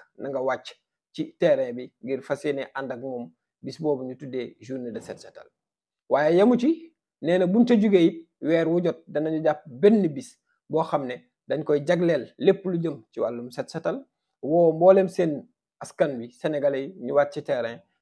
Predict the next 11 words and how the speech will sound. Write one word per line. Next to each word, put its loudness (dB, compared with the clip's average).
ngir -6
mën -8
a -10
def -8
li -10
nga -12
xam -10
ne -12
moom -8
mooy -12
setal -8